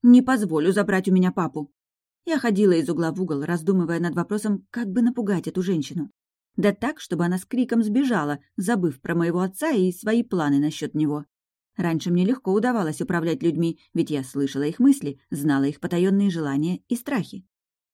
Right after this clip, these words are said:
Но с Таурой была лишь тишина, которая тревожила и заставляла мучиться от предположений. О чем она думала?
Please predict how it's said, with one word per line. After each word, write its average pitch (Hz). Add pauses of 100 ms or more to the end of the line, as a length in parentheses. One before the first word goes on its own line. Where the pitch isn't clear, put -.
Но 294
с -
Таурой 233
была 208
лишь 208
тишина, 226
которая 165
тревожила 175 (220)
и 269
заставляла 190
мучиться 160
от -
предположений. 170 (400)
О 226
чем 233
она 165
думала? 151